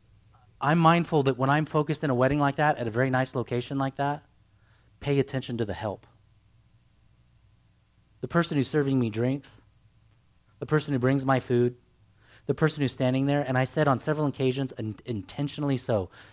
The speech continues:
"Thank you so much for doing this." In part because God's for the servant.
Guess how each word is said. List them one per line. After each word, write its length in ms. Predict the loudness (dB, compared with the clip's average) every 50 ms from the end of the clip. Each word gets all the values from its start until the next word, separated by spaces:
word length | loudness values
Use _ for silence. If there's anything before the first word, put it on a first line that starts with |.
| -20 _ -20
"Thank 320 | -8 -6 -4 -4 -4 -6
you 80 | -10 -10
so 240 | -8 -6 -6 -4 -4
much 260 | -4 -6 -8 -10 -12
for 100 | -12 -10
doing 280 | -8 -8 -8 -8 -10
this." 220 | -14 -20 -20 -20 _ _ _ _ _ _ _ _ _ _ _ _ _ _ _ _ _ _ _ _ _ _ _ _ _ _ _ _ _ _ _ _
In 140 | -4 -4 0
part 240 | 4 6 6 6 6
because 300 | 4 4 4 4 4 2 -4 -18 -16 -12 -6 2
God's 320 | 6 6 8 8 6 4
for 400 | 0 -2 2 6 8 10 10 10
the 140 | 8 6 0
servant. 680 | -2 2 6 6 6 6 6 2 -4 -10 _ -18 -20